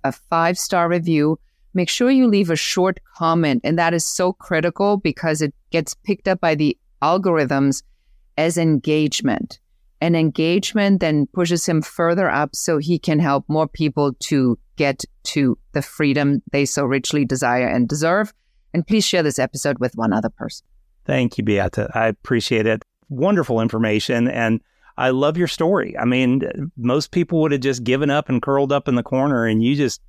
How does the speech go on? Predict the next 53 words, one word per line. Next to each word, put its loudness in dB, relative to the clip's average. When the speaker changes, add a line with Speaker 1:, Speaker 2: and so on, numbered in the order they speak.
Speaker 2:
put -4
your 0
head 2
down 2
and 2
went -2
back 0
at 2
it 0
every 0
time. 0
And, 0
you 0
know, -2
it's, -6
it's -6
that -2
stick-to-itiveness 0
that 0
got -2
you -4
to 0
where 0
you're 2
at -2
today. 0
And, 0
you 0
know, 0
it's, -4
I'm -4
proud -2
to -4
see -2
where 2
you're 2
at -2
and, 0
and -4
how -2
you're -2
growing. 0
And 0
now 0
turning 2
around 2
and 2
helping 0
other 2
people -2
do 0
the -6
same. -6